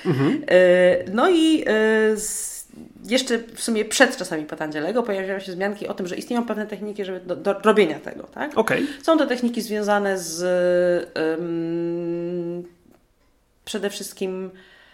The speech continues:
Speaker 2: kontrolą oddechu, kontrolą oddychania, powstrzymywaniem oddechu, ale też właśnie kontrolą, za pośrednictwem oddechu, jakby kon-, kontrolą procesów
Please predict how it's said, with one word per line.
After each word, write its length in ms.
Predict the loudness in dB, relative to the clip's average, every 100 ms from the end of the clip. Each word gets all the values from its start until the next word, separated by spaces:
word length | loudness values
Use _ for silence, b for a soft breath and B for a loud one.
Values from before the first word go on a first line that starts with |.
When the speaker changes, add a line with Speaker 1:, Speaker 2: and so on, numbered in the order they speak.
| B B _
Speaker 2:
kontrolą 800 | -4 -4 -4 0 2 2 0 -4 -10 _ _ 0
oddechu, 680 | 0 0 -2 -6 -6 -8
kontrolą 400 | -6 -8 -6 -6
oddychania, 540 | -6 -6 -8 -6 -8 -6
powstrzymywaniem 680 | -8 -10 -10 -8 -8 -8
oddechu, 400 | -10 -10 -4 0
ale 160 | 2 2
też 100 | 0
właśnie 240 | -6 -6
kontrolą, 720 | -6 -4 0 0 0 -2 -4 -2
za 180 | 2 4
pośrednictwem 720 | 4 0 -4 -4 -8 -8 -8
oddechu, 280 | -6 -6 -6
jakby 180 | -6
kon-, 220 | -8 -8 -6
kontrolą 480 | -8 -6 -6 -8
procesów 600 | -6 -6 -4 -6 -6 -8